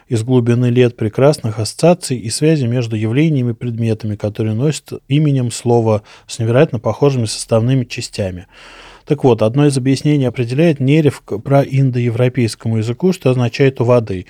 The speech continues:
И мне это нравится своей фонетической похожестью. Нерей, Нереида, Невод, Нева, река, Нева, по-фински трясина,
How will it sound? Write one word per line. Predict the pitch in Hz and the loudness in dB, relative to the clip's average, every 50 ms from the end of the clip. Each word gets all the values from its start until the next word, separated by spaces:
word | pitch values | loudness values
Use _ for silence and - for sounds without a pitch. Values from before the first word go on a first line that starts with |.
| - - _ | -18 -14 _
И | - 117 | -8 -4
мне | 117 135 156 175 | 0 2 2 2
это | 175 165 - 117 | 2 0 -2 -2
нравится | 117 131 139 156 160 147 139 - - 123 113 110 - - - - - - - - - - - _ | 0 2 4 4 4 4 0 -2 -4 -4 -4 -4 -8 -14 -20 -20 -20 -20 -20 -20 -20 -20 -20 _
своей | - - - 139 151 143 | -8 0 2 2 2 4
фонетической | - 135 120 120 110 - 147 135 - - - - 123 | 2 0 0 0 0 -2 -4 -4 -4 -4 -4 -4 -2
похожестью. | 117 - 131 127 - - 131 113 104 101 101 - - - - 107 | 0 2 0 2 2 2 2 2 2 0 -4 -10 -10 -8 -6 -4
Нерей, | 104 107 104 104 107 135 165 185 185 175 131 | -2 -2 -2 0 2 4 4 4 4 2 0
Нереида, | 120 117 113 113 104 107 107 117 151 175 180 143 139 117 | -4 -2 -2 -2 -2 -4 -4 -2 0 0 0 2 0 0
Невод, | 110 110 110 131 156 165 151 143 120 - - | 0 0 2 2 2 4 2 2 0 -2 -4
Нева, | 110 107 101 104 127 143 160 160 | -4 -2 0 2 4 4 4 4
река, | 143 117 98 - - 135 151 | 2 0 -2 0 2 2 2
Нева, | 151 123 113 107 107 127 143 143 | 2 2 0 0 0 0 0 0
по-фински | - 110 110 - - 123 110 107 - - - | 0 -2 -4 -2 -2 -4 -4 -4 -6 -12 -16
трясина, | - - 117 117 - - - 120 113 110 104 104 | -10 -8 -6 -6 -6 -6 -4 -4 -4 -2 -4 -6